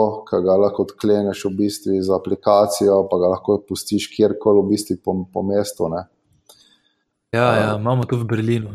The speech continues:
Speaker 2: sem, sem uporabljal.
Speaker 1: Ja, to mi je recimo en izmed startupov, ki mi je izredno zanimiv, no. In so zelo uspešen. Drugače je pa zdaj tako že zelo tež-, z-,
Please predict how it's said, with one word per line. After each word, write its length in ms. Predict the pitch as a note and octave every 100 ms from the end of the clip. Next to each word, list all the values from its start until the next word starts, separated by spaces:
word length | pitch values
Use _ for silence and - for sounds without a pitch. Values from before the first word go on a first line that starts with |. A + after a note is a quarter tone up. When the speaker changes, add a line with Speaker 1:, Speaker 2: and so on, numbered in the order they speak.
| C3
Speaker 2:
sem, 340 | C#3 - A2+ A#2+
sem 200 | - A2+
uporabljal. 640 | A2 - A#2 A#2+ A2+ G#2+
Speaker 1:
Ja, 200 | B2 B2+
to 220 | A#2+ C3+ C3+
mi 120 | C3
je 60 |
recimo 400 | B2+ B2+ C#3 B2+ A#2+ A#2+ -
en 220 | B2 B2+
izmed 260 | A#2+ G#2+ G#2+
startupov, 680 | - A#2 A#2 - A2 A2 G#2
ki 120 | G#2+
mi 140 | G2+ G2+
je 220 | G2+ G2 G2 G2 F#2+ - _ _ _ _ _ _ A2
izredno 460 | G2 A2 A2+ G#2+
zanimiv, 420 | G2 G2+ G#2 A2+ G2
no. 220 | E2+ F2+ - _ _ _ _ _ _ _ _ -
In 100 | G2
so 180 | -
zelo 200 | G2 A2
uspešen. 760 | A2+ A2+ - A#2 A2+ - G2 F#2 - _ _ _ _ _ _ _ _ _ - - - _ -
Drugače 500 | G#2+ A2+ C#3 C#3+ C#3+
je 60 |
pa 100 | A#2
zdaj 420 | B2 B2+ D3+ C#3 D3+
tako 280 | - C#3+
že 120 | C3 B2
zelo 220 | B2 C3+
tež-, 340 | C3 C#3 C3 - - -
z-, 300 | G#2+ A2